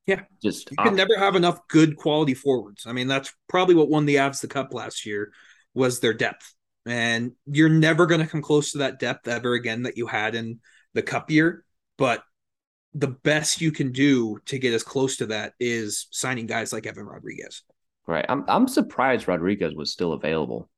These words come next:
Speaker 2: this late in the offseason. Like, it, how far are we from training camp? Like, a couple weeks at
Speaker 1: If
Speaker 2: the
Speaker 1: that,
Speaker 2: most?
Speaker 1: yeah,
Speaker 2: Yeah.
Speaker 1: it, it's crazy. Um, there's still a couple good players out there that I'm, I'm still surprised haven't been signed. So,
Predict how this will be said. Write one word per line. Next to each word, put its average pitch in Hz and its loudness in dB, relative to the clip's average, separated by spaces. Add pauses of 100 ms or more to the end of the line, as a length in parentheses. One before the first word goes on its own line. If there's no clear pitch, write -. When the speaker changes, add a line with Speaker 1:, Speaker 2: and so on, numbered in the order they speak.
Speaker 2:
this 90 -2
late 85 0
in 76 -6
the 73 -2
offseason. 69 -4 (600)
Like, 80 -4
it, 90 -2 (240)
how 95 -2
far 117 0
are 113 2
we 113 2
from 107 -2
training 104 -2
camp? 123 -6
Like, 80 -4
a 71 -6
couple - -6
weeks 85 -6
at 80 -6
Speaker 1:
If 156 -2
Speaker 2:
the - -6
Speaker 1:
that, - -6
Speaker 2:
most? - -4 (100)
Speaker 1:
yeah, 147 -4
Speaker 2:
Yeah. 180 -12
Speaker 1:
it, 127 -8
it's 143 -10
crazy. 151 -4 (400)
Um, 113 -4 (100)
there's 160 0
still 202 4
a - 0
couple 170 -4
good - -8
players 110 -6
out 104 -6
there 107 -4
that 104 -8
I'm, 104 -10
I'm 117 -10
still 113 -6
surprised 110 -6
haven't 107 -10
been 110 -10
signed. 104 -8
So, 120 -2